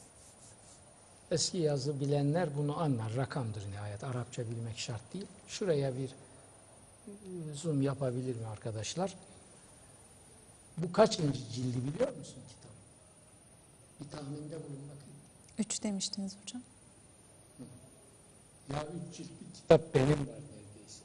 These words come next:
Speaker 1: Öyle bir şeyi ben burada niye getirip tanıtayım? Şu lafları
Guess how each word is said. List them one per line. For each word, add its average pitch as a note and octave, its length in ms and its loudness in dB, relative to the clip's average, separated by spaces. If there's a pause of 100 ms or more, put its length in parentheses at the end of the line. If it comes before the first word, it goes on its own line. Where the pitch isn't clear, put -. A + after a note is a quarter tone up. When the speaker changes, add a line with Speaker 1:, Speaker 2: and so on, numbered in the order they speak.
(1120)
Speaker 1:
Öyle D3 260 8
bir C3 40 0
şeyi C#3+ 360 2
ben C#3+ 200 2
burada C#3 320 -2
niye G3+ 120 4
getirip C#3 460 -2
tanıtayım? - 180 -14 (540)
Şu D3+ 180 0
lafları C#3+ 500 2